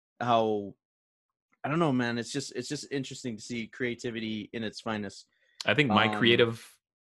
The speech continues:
Speaker 2: extent was maybe during, uh, any, uh, SmackDown versus Raw or any W W E game. I would always love going in depth with, like, how I made my character, how I made his movesets, how I made his entrances.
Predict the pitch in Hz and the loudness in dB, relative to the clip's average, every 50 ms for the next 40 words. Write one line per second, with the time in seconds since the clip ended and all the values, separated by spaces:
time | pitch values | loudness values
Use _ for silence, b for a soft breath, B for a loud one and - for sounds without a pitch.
0 | _ _ _ _ _ _ _ _ - 113 107 - - - - - 107 107 120 127 | _ _ _ _ _ _ _ _ 2 2 2 2 -2 -6 -2 2 2 2 2 2
1 | 123 - - - 117 110 104 98 104 104 101 104 110 107 113 113 110 110 104 98 | -2 -4 0 2 4 4 4 2 2 2 2 2 0 0 0 0 2 0 0 -2
2 | 98 98 104 104 101 101 101 101 101 101 104 101 95 95 95 95 95 95 90 - | -2 -2 0 2 2 2 2 2 2 2 0 0 0 0 0 0 0 0 -2 -2
3 | - 104 101 104 104 104 101 98 95 98 95 92 90 90 87 - - - 104 101 | -2 0 0 2 2 2 2 0 0 0 0 0 -2 -4 -4 -6 -2 0 2 2
4 | 104 107 110 104 101 107 101 - 95 90 95 95 95 95 92 92 92 92 98 104 | 2 2 2 0 0 -2 -2 -4 -4 -2 0 2 2 4 2 2 2 0 0 0
5 | 101 104 101 110 107 104 107 104 101 101 98 - 101 101 95 92 95 92 95 95 | 2 2 2 2 2 2 2 2 2 0 0 0 0 -2 0 0 -2 -2 -2 -4
6 | 101 - _ _ _ _ _ _ - 104 104 104 107 107 113 113 107 98 98 101 | -6 -10 _ _ _ _ _ _ -2 0 2 2 4 6 6 4 4 2 0 2
7 | 104 104 110 107 104 104 - 107 104 104 101 101 98 101 104 104 110 123 - - | 4 6 6 4 4 2 0 2 2 2 2 0 -2 -4 -8 -12 -14 -10 -4 0
8 | 117 113 110 110 104 110 104 107 113 113 - - - - 104 104 104 98 - - | 0 2 2 0 2 4 4 6 4 2 0 -8 -6 0 2 2 2 2 0 -6
9 | - - _ _ - 98 95 95 - _ - - - 113 110 110 110 113 110 107 | -20 -20 _ _ -4 -4 -4 -4 -6 _ -2 2 4 4 6 4 4 4 2 2
10 | 101 107 107 107 107 - 123 120 120 117 - 123 113 107 107 104 104 104 104 107 | 4 4 4 2 2 4 4 4 4 4 4 2 2 4 4 2 2 2 2 0
11 | 104 101 101 107 104 107 110 113 - - 117 110 110 - - 101 104 104 104 98 | 0 -2 -2 0 0 0 0 0 2 2 2 2 2 2 0 0 0 0 0 -2
12 | 101 92 92 - 107 110 - 120 113 - - 117 110 110 110 110 | -4 -4 -4 -2 -2 -2 -2 -6 -6 -2 0 0 0 0 0 -2